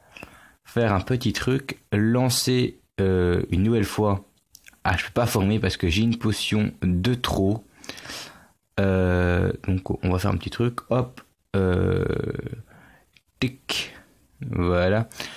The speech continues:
Peut-être que j'en ai pas, mais au pire, euh, c'est pas grave. Ainsi, je peux former. Voilà. Ah, ok. Alors, on est reparti pour un,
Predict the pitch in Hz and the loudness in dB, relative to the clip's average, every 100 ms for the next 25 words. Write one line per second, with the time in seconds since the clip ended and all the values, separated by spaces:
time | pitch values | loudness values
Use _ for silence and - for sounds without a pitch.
0 | - - 123 120 117 110 95 - 101 92 | -16 -4 -2 2 2 2 0 0 2 2
1 | 87 87 - - - - 104 110 110 - | 2 -2 -6 -8 -6 -4 -4 -4 -8 -6
2 | - - 87 113 - - _ - _ _ | -6 -2 -2 -2 -8 -20 _ -20 _ _
3 | - - - - - - - 98 117 107 | -20 -20 -18 -16 -16 -6 -2 0 0 2
4 | 120 113 90 73 _ _ - - 95 - | 2 2 2 0 _ _ -18 -2 -2 -2
5 | - 113 107 98 - - - - - - | -2 -2 0 -4 -8 -14 -12 -12 -16 -20
6 | _ 131 135 104 110 - 139 139 123 127 | _ 0 2 2 0 -2 0 2 2 0
7 | 107 - 175 139 127 147 139 | 0 -2 -2 0 0 2 0